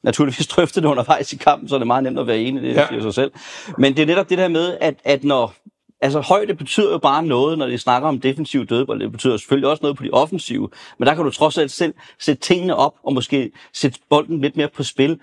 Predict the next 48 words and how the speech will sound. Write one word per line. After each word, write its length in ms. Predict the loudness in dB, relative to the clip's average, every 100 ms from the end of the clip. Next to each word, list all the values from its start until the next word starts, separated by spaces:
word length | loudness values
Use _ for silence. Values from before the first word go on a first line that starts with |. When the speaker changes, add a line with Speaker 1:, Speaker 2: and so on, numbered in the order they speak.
| -12 -4
Speaker 1:
og 120 | 0
lave 120 | 0
nogle 120 | 0 -2
kombinationer 560 | -4 -4 -2 -2 -2
og 100 | -4
skabe 280 | -2 -2 -2
en 60 | -4
chance. 380 | -4 -4 -4 -4
Men 180 | -6 -4
på 140 | -4
defensiv, 460 | 0 0 -2 -4 -2
der 60 |
er 40 | 0
du 60 |
ikke 200 | -2 -2
af-, 200 | -4 -4 -2
der 60 |
er 40 | 0
du 120 | 0
afhæng-, 280 | -2 -4 -2
der 280 | -2 0 -2
kan 120 | -2
man 60 | -4
sige, 200 | -4 -2
der 100 | 0
er 40 |
det 80 | 0
jo 100 | 0
op 160 | -2 -2
til 160 | 0
modstanderne 500 | 0 0 -2 -4 -4
at 60 | -2
sige, 180 | -2 -4 -12 -8
"Hvordan 200 | -2 -2
har 60 | -2
du 60 |
tænkt 240 | -2 -2 -2
dig 80 | -2
at 60 |
gribe 180 | -2 -2
det 60 | -4
an?" 180 | -6 -8 _
Så 120 | -4
kigger 300 | -2 0 0
de 60 | 0
jo 100 | 0
på, 320 | 2 2 2
øh, 200 | 0 0